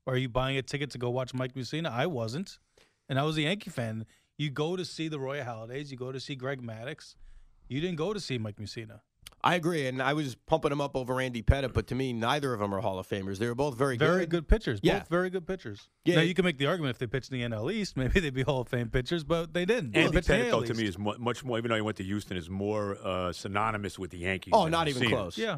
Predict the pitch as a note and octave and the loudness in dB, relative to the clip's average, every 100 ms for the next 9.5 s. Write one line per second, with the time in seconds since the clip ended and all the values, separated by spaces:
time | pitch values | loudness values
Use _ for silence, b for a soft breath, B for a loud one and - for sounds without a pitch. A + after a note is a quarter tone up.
0 | - C#3+ D3 A#2 A2 G2 D2+ - - _ | -2 0 0 -2 -4 -4 -4 -10 -20 _
1 | - D#3 E3+ F#3 F#3+ D#3+ E3 D3 D#3+ G3 | -2 0 2 0 0 0 0 2 2 2
2 | F3+ C3 A#2 A#2+ C3 D3 D#3 D3+ - C3 | 2 2 0 0 2 0 0 -2 2 2
3 | C3+ C3 D3 C#3+ B2 F#3 F3+ D#3 G#2 - | 2 2 0 2 4 4 2 0 -4 -8
4 | - _ _ - D#3+ A3 G3+ E3 C#3+ D3+ | -18 _ _ 4 4 4 2 0 2 0
5 | - D#3+ G#2+ G2+ A#2+ A#2 G#2+ - - F2+ | 2 0 2 2 0 0 -6 -8 -6 -6
6 | D#2+ - G#3 A#3 D#3+ A#2 F#3+ F#3 - F#3+ | -6 -8 -2 0 2 2 2 2 0 2
7 | E3+ E3 C#3 E3 C#3 C3+ C3+ B2+ A2 C3 | 0 -2 -2 -2 0 0 0 -2 0 0
8 | A#2+ C#3 A#2 A#2 G#2 A2 G#2+ F#2+ - F#2+ | 0 0 2 0 0 -2 -2 -4 -2 -2
9 | C#2+ F#3 A#2 G#2 G2+ | -2 -2 0 -2 -6